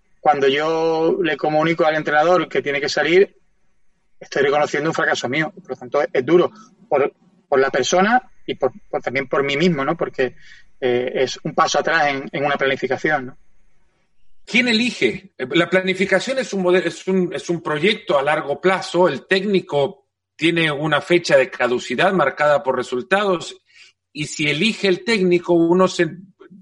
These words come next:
Speaker 2: la sensación queda que al final el equipo se va conformando en,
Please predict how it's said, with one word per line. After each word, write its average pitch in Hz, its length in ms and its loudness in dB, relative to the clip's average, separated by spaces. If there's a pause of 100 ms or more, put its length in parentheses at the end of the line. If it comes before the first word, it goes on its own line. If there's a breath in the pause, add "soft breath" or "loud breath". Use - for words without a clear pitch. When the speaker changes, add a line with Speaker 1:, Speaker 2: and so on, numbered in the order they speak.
Speaker 2:
la 131 180 -2
sensación 147 560 0
queda 196 420 2
que 143 340 -4
al 135 140 -2
final 170 320 -2
el 180 100 0
equipo 185 440 0
se 160 140 -2
va 160 120 2
conformando 180 640 0
en, 170 180 -2